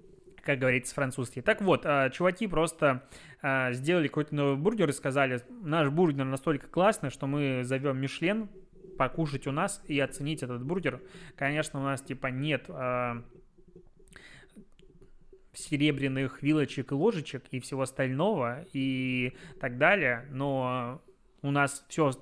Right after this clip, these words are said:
главное, еда. А они разместили рекламу в журнале, а она привлекла много внимания, и что самое удивительное, Мишлен ответил, типа: «Окей, мы попробуем, в два-, в двадцать первом году вынесем свой вердикт».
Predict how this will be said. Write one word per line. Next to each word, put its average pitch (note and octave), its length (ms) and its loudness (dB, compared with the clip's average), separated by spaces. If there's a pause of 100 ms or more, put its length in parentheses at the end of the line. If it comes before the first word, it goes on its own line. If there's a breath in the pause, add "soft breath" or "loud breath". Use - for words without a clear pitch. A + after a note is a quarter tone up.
(180)
главное, E3 380 6
еда. C3+ 500 2 (460 loud breath)
А C#3 160 4
они D#3+ 180 0
разместили C#3+ 720 0
рекламу C3+ 460 0
в B2 40 -6
журнале, C#3+ 560 0 (120)
а C#3 240 2
она D#3 160 0
привлекла C#3 520 0
много C3+ 280 -2
внимания, F3 500 -2
и E3 160 -6
что - 180 -6
самое C3+ 380 0
удивительное, C3+ 760 -4
Мишлен D3+ 640 -2
ответил, C3+ 680 -4
типа: - 280 -10
«Окей, F#3 360 4
мы C#3+ 140 0
попробуем, D#3+ 520 0
в B2 40 -6
два-, C3+ 160 0
в C#3+ 180 -8
двадцать D3 320 0
первом C#3 280 -2
году C3+ 240 0
вынесем C3 400 -4
свой B2+ 180 -4
вердикт». A#2 360 -6